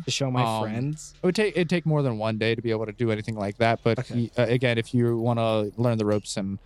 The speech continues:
Speaker 1: Okay.
Speaker 2: whatnot, he could assist you in doing
Speaker 1: Okay,
Speaker 2: that.
Speaker 1: cool. Yeah.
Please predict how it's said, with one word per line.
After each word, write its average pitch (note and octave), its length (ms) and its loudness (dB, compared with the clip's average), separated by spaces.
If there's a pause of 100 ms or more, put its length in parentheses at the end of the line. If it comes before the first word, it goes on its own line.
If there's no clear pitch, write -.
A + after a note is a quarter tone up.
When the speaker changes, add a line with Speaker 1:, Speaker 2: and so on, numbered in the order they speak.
(500)
Speaker 1:
Okay. D3+ 140 0
Speaker 2:
whatnot, G#2+ 400 0
he A#2+ 260 2
could G2+ 280 -2 (140)
assist A2 340 -2
you G#2 80 2
in G2 80 -4
doing C#3+ 140 2
Speaker 1:
Okay, D3 200 2
Speaker 2:
that. - 100 -8
Speaker 1:
cool. A#2+ 240 0 (200)
Yeah. G#2 160 -4